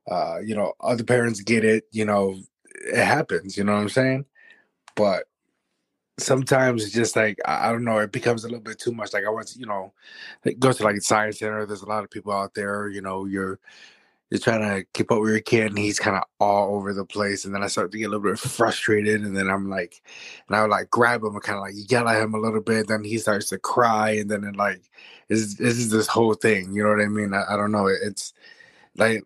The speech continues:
like you guys said, it's kinda hard to, to, like, parent your ch-, your, your child the way maybe we were parented when we were,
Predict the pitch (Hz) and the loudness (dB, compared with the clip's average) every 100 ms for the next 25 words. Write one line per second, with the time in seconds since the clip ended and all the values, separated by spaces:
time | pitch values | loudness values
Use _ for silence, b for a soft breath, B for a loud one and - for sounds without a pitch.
0 | - 113 98 110 123 113 104 123 101 - | -2 -2 0 2 4 4 2 2 0 -2
1 | 104 98 87 107 107 98 92 95 - _ | -4 -4 0 2 2 0 0 -8 -16 _
2 | _ _ _ _ _ _ _ _ _ _ | _ _ _ _ _ _ _ _ _ _
3 | _ _ _ _ _ _ - 98 98 92 | _ _ _ _ _ _ 0 2 2 0
4 | - _ _ _ _ _ _ _ - _ | -6 _ _ _ _ _ _ _ -20 _
5 | - 120 101 98 104 98 - 113 113 104 | 0 0 0 -2 -2 -2 -4 -8 -2 -2
6 | 104 107 107 - 107 101 101 101 101 98 | 0 0 0 2 4 4 2 2 2 0
7 | 98 110 104 101 98 _ _ 117 120 104 | 0 0 0 -2 -6 _ _ 4 6 4
8 | 95 104 101 90 101 95 104 101 95 | 2 2 2 -2 0 2 2 4 2